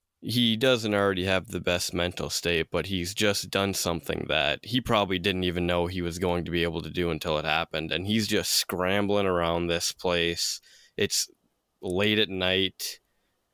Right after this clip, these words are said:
and he thought he had everything planned out, but, you know, we might come, we might come to find out that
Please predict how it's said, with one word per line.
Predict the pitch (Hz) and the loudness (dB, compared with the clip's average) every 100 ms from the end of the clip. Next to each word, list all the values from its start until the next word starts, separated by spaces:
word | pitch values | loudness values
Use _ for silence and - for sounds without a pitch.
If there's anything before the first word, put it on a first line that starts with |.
| _ | _
and | 113 113 | 0 0
he | 107 | 2
thought | 117 113 | 2 2
he | 110 | 4
had | 98 | 2
everything | 92 90 92 87 85 | 2 0 -2 -4 -4
planned | - 85 82 | -2 0 0
out, | 80 78 78 | 0 0 -2
but, | 78 69 | -4 -2
you | 82 | -2
know, | 82 | -2
we | 87 | -4
might | 87 90 85 - | -2 -2 -2 -4
come, | 92 85 82 | -2 -2 0
we | 98 | 2
might | 101 101 - | 2 0 -2
come | 101 90 | -4 -2
to | 85 | -2
find | 85 85 82 | -2 0 2
out | 85 76 - | 0 -2 -2
that | 82 76 - | -2 -2 -6